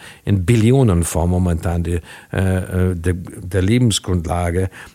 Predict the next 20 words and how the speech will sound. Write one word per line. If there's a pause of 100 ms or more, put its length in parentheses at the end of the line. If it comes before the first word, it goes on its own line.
(160)
ja,
der
gesellschaftlichen
Grundlage
von,
äh, (300)
von
unseren
Enkelkindern.
Da,
da
muss
man
ein
bisschen
aufpassen.
Also
wenn,
äh, (340)
ähm,